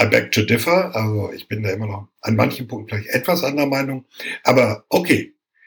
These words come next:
herzlichen Dank. Schön, dass du bei uns warst. Und ich glaube, das ist auch ein Thema, was irgendwann wieder bei uns auf der Tagesordnung stehen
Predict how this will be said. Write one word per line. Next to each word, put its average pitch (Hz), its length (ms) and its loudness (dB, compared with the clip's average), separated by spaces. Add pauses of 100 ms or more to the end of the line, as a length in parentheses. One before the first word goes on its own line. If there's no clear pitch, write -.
(140)
herzlichen 175 560 2
Dank. 131 400 2
Schön, 165 320 4
dass - 180 2
du 147 100 0
bei 123 220 4
uns - 240 -8
warst. - 600 -2 (460)
Und 117 380 0
ich - 160 -12
glaube, 117 240 4
das 135 140 -2
ist 139 60 0
auch 139 120 -4
ein 131 140 -2
Thema, 135 400 -2
was 120 280 -2
irgendwann 110 440 -2
wieder 113 400 -2 (400)
bei 101 180 4
uns 110 260 2
auf 101 160 -4
der 113 140 -2
Tagesordnung - 580 -6
stehen - 280 -14